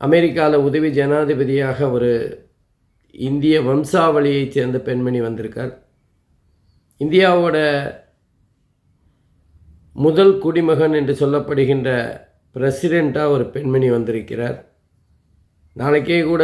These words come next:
ஒரு பெண் பிரதம மந்திரி வருவதற்கான வாய்ப்புகளும் இருக்கு. அப்படி வந்தா ஆச்சரியப்படுறதுக்கான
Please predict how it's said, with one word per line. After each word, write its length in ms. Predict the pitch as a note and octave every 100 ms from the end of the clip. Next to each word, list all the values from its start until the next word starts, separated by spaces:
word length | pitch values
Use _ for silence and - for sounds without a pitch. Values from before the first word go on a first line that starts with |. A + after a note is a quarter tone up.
| D#3
ஒரு 200 | D3+ C3+ C3 - - _ _ _ _ _ _ _ _ _ _ _ _ -
பெண் 220 | E3+ F#3
பிரதம 440 | - D#3 D3+ F3 F#3
மந்திரி 340 | E3 D#3 D#3 D3+
வருவதற்கான 760 | C#3 C#3+ D3 C#3+ C3 C3+ C3+ A2
வாய்ப்புகளும் 840 | A#2+ D3 D#3 E3 C3+ B2+ C3 B2+
இருக்கு. 300 | A2 - - _ _ _ _ _ _ _ _ _ _ _ _ _ _ _ _ _ _
அப்படி 200 | A2+ B2
வந்தா 280 | B2+ C3+ D3
ஆச்சரியப்படுறதுக்கான 960 | C#3 C3+ D3+ D3 C#3 B2 A#2+ B2 B2 A#2+